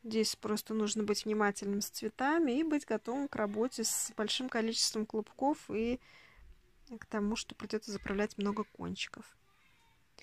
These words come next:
Кстати, этот плед по размеру получается не очень большой, поэтому я буду делать ещё обвязку, которая будет занимать значительную часть, м, довольно много рядов.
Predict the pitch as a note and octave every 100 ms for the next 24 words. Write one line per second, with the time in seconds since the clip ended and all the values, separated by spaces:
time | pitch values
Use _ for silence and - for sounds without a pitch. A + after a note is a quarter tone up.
0 | - - - - - - D4+ C4+ A#3+ A#3+
1 | - B3+ A#3 A3+ - A#3 G#3+ G#3 A3 G#3
2 | - A3 G#3+ A#3+ G#3+ A3 G#3+ G#3+ G#3 -
3 | G#3 G#3 G3+ - D#4+ F#4 F#4+ A#3+ A3+ -
4 | A#3+ A#3 A3+ A3 G#3 G#3 G3+ G#3 G#3+ G3+
5 | - - G#3+ G3 G3+ A3+ C#4+ E4+ E4+ -
6 | D4 C#4+ C4+ C4 B3 B3+ B3+ B3 B3 A#3+
7 | A3 A#3+ A#3 - B3 - G#3+ G#3+ G#3 -
8 | A#3 G#3+ A3 - - A3+ - G#3+ G#3+ G#3
9 | G#3+ G#3+ G#3+ G#3 G#3+ A#3+ D#4+